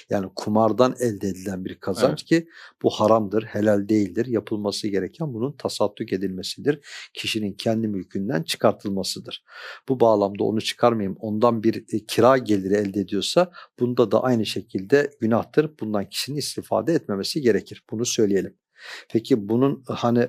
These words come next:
Speaker 1: emekli hesabına gelmesi, emekli değilse normal helal bir kazanç ile helal olmayan kazancın cem olmasından bahsediyor.
Speaker 2: Evet.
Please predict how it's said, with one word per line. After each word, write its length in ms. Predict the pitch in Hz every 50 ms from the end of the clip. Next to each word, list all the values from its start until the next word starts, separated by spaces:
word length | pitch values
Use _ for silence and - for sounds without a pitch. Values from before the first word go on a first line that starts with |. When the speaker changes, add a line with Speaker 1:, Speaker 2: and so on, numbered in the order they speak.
| - -
Speaker 1:
emekli 440 | 127 113 117 120 113 120 - 139 120
hesabına 640 | 117 117 - - - 113 113 110 110 113 117 120
gelmesi, 580 | 117 110 120 117 110 110 110 107 101 - - 101
emekli 460 | 98 101 104 110 107 - _ - 113
değilse 380 | 123 123 113 - - - 113 110
normal 380 | 110 107 107 107 120 123 110
helal 340 | 107 110 107 117 123 120 117
bir 140 | 117 101 -
kazanç 460 | - - 110 98 123 120 113 117 -
ile 220 | 104 113 139 147 - - - - -
helal 220 | - 113 110 113 117
olmayan 400 | 127 135 131 123 117 110 107 104
kazancın 640 | - - 107 101 110 107 104 104 101 110 107 104
cem 220 | 98 117 117 113 110
olmasından 720 | 104 107 104 104 98 - - 113 104 104 117 117 107 98
bahsediyor. 560 | 101 95 - - - 98 92 113 147 175 180 - -
Speaker 2:
Evet. 120 | 110 95